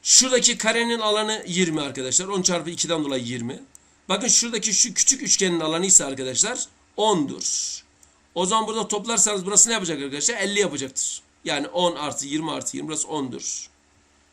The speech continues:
Şurası ondur arkadaşlar. On artı yirmi artı yirmi, elli yapacaktır.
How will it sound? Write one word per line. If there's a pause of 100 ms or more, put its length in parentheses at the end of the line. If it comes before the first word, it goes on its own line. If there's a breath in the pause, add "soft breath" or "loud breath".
(140)
Şurası
ondur
arkadaşlar.
On
artı
yirmi
artı
yirmi,
elli
yapacaktır.